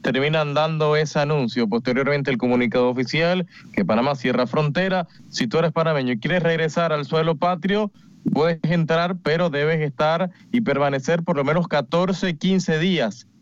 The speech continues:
en aislami-, aislamiento total, señor Vanegas, ¿eh? Es la determinación que tomaba el gobierno nacional. Obviamente Panamá,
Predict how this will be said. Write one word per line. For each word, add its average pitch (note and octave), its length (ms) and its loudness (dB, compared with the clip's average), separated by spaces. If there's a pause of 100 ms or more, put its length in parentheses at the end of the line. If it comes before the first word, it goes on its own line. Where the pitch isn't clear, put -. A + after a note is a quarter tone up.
(240)
en C#3 160 0
aislami-, C#3+ 560 0
aislamiento C#3+ 760 0
total, C3+ 600 -2 (320)
señor C#3+ 360 0
Vanegas, A#2+ 440 0
¿eh? F#3 220 0 (280)
Es B2+ 160 0
la D3 120 2
determinación B2+ 720 0
que B2+ 120 0
tomaba B2+ 300 2
el C#3 40 0
gobierno C3+ 380 0
nacional. C3+ 400 0
Obviamente C3 420 0
Panamá, A#2 480 2